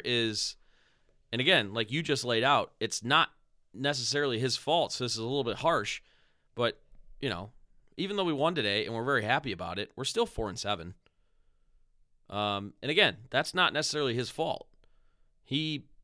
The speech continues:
has done, uh, you know, a yeoman's work with this team. So maybe, maybe me giving him a B is a little bit harsh,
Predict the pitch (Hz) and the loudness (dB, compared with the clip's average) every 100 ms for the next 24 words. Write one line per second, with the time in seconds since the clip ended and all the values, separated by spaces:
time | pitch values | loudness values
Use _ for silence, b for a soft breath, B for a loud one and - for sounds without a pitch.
0 | - - _ _ _ _ _ _ - 131 | -20 -20 _ _ _ _ _ _ -6 -4
1 | 104 139 170 151 - - 113 113 107 104 | 2 4 4 2 -6 -4 0 2 2 0
2 | 92 - 110 101 92 107 95 107 147 170 | -4 -12 -6 -4 -2 -4 0 4 4 4
3 | 139 117 139 139 87 - _ _ _ _ | -2 -2 -2 -2 -2 -12 _ _ _ _
4 | _ _ _ _ _ _ 104 131 135 131 | _ _ _ _ _ _ -6 -2 0 0
5 | - 165 131 107 - 117 110 104 - - | 2 2 0 -2 -2 0 0 0 -6 -20
6 | - _ _ _ 113 139 208 202 127 147 | -20 _ _ _ 2 4 8 6 6 2
7 | 196 208 202 190 190 190 180 120 196 151 | 4 2 0 0 2 2 0 0 0 0
8 | 143 160 151 127 190 143 - - | -2 -2 -2 0 -2 -2 -8 -10